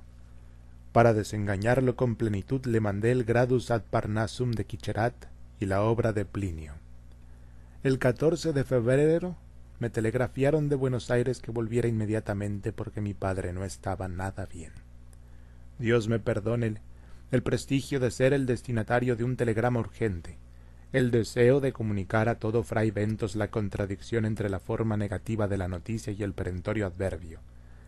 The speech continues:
la tentación de dramatizar mi dolor Fingiendo un viril estoicismo, tal vez me distrajeron de toda posibilidad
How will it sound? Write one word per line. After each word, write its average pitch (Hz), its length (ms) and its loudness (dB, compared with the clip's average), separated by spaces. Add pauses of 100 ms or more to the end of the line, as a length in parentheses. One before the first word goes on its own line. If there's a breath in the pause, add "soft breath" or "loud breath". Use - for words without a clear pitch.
(120)
la 131 120 2
tentación 127 760 2
de 143 100 4
dramatizar 120 680 2
mi 127 120 2
dolor 113 400 2 (400 loud breath)
Fingiendo 117 560 4
un 120 140 4
viril 104 300 2
estoicismo, 110 840 -2 (720)
tal 110 200 2
vez 117 200 2
me 117 100 0
distrajeron 104 640 -2
de 95 80 0
toda 113 240 -2
posibilidad 107 720 -4